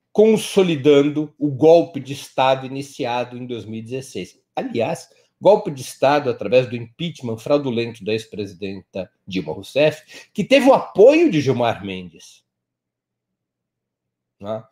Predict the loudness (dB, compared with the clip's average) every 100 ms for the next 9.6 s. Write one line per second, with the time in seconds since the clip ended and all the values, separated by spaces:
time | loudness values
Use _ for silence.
0 | _ _ -2 2 0 2 0 -2 -4 -4
1 | 0 2 0 0 2 2 0 -2 -4 -6
2 | -12 -8 -8 -6 -8 -6 -8 0 0 0
3 | -4 -2 -2 -4 -6 -4 -8 -8 -14 -20
4 | -20 _ _ _ _ _ _ _ -2 2
5 | 2 2 0 4 6 6 6 2 0 -4
6 | -4 -2 -2 -4 _ _ -14 -8 -8 -6
7 | -4 -4 -4 -8 _ _ _ _ _ _
8 | _ -8 -8 0 0 0 -4 2 6 6
9 | 6 0 -14 -20 _ _